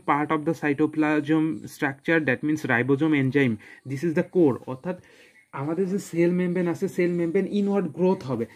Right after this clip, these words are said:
ইনওয়ার্ড গ্রোথ হয়ে কি হবে? ইনওয়ার্ড গ্রোথ হয়ে আমাদের সেলের ভিতরে যে কন্টেন্ট, কিছু ক্রোমোজোম নিয়ে নেবে, কিছু রাইবোজোম নিয়ে নেবে, অর্থাৎ যা থাকে প্রোক্যারিওটিক সেলের ভিতরে কিছু কিছু করে নিয়ে নেবে, এবং এটাকে যেহেতু একদম ইনসাইড থাকতেছে, এটাকে আমরা বলি কোর।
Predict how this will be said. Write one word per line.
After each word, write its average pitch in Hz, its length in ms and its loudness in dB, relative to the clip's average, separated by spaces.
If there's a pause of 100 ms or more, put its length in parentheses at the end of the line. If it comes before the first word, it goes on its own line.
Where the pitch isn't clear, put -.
(240)
ইনওয়ার্ড 190 400 4
গ্রোথ 165 360 2
হয়ে 147 440 4
কি 170 200 -4
হবে? 160 320 0 (300)
ইনওয়ার্ড 175 360 -2
গ্রোথ 160 280 0
হয়ে 175 260 -2
আমাদের 160 260 -2
সেলের 156 340 0
ভিতরে 156 320 2
যে 151 120 0
কন্টেন্ট, 143 520 0
কিছু 156 200 -4
ক্রোমোজোম 156 500 0
নিয়ে 151 180 0
নেবে, 143 220 0
কিছু 143 240 -4
রাইবোজোম 139 560 2
নিয়ে 147 220 2
নেবে, 135 240 0
অর্থাৎ 196 280 -2
যা 185 340 0
থাকে 143 220 -6
প্রোক্যারিওটিক 143 580 -6
সেলের 131 280 -4
ভিতরে 127 240 -2
কিছু 139 260 -8
কিছু 160 180 -2
করে 175 200 0 (380)
নিয়ে 151 240 6
নেবে, 123 200 4 (140)
এবং 170 240 4
এটাকে 165 280 2
যেহেতু 151 280 -2
একদম 180 260 2
ইনসাইড 190 420 2
থাকতেছে, 190 440 2
এটাকে 175 200 4
আমরা 165 200 2
বলি 151 180 4
কোর। 151 320 4